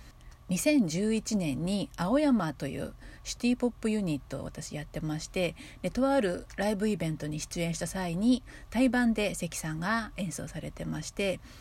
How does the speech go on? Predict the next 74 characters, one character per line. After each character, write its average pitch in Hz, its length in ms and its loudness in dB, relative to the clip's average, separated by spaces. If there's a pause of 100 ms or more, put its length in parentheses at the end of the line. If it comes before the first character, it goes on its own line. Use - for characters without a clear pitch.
(120)
そ 240 140 2
の 269 80 8
時 262 260 0
に 285 220 6
ご 180 180 0
挨 180 60 0
拶 165 280 -4
し 160 60 -8
た 156 140 -6
の 170 100 -4
が 233 140 0
最 - 180 -2
初 - 140 -6
に 139 100 -6
な - 100 -6
り 165 140 -6
ま 160 160 -6
す。 - 160 -12 (460)
で、 233 60 0
そ 269 120 6
の 277 80 10
後 294 160 4
す 220 180 -2
ぐ 196 120 0
に 196 180 0
関 - 260 -6
さ 165 160 -2
ん 156 60 -2
の 156 80 -6
イ 170 100 -4
ベ 185 200 0
ン 175 40 -2
ト 185 120 -2
に 220 260 6
呼 175 120 0
ん 170 60 0
で 165 100 -2
い 160 100 -4
た 160 100 -2
だ 151 160 -4
い 151 100 -6
て、 233 320 2 (360)
関 - 240 -2
さ 190 160 0
ん - 20 -2
の 165 120 -2
バ 165 160 -2
ン 165 40 -4
ド 175 100 -4
と 269 280 2 (200)
私 180 260 -6
の 185 80 -2
弾 180 80 -6
き 202 180 -2
語 190 200 -2
り 185 120 0
の 233 260 4
ツ 294 160 2
ー 285 60 6
マ 180 140 2
ン 147 60 -2
で - 220 -6
ラ 170 160 -4
イ 175 60 -6
ブ 160 120 -6
を 165 280 -4
行 175 80 -2
っ 170 160 -6
た 170 160 -6
ん 165 40 -4
で 165 60 -6
す - 100 -10
よ - 80 -8
ね。 220 260 -2